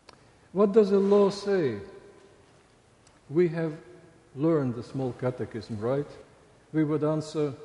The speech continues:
"The law says, 'You shall and you shall not.'"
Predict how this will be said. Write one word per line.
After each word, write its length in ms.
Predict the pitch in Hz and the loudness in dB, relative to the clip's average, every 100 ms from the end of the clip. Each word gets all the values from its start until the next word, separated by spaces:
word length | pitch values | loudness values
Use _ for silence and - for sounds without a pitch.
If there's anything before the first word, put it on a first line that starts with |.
| - - - - 120 | -20 -20 -20 -18 -4
"The 120 | 143 | 0
law 260 | 147 165 | 2 2
says, 560 | 160 165 160 143 - - - - - | 2 0 -2 -2 -8 -18 -20 -20 -4
'You 200 | 147 156 | 0 0
shall 520 | - 175 160 156 160 - - - - | 0 -2 0 -2 -4 -10 -20 -20 -6
and 160 | 147 | -2
you 160 | 143 143 | 0 -2
shall 260 | - 139 | -4 -4
not.'" 400 | 131 147 143 110 | -2 0 -2 -4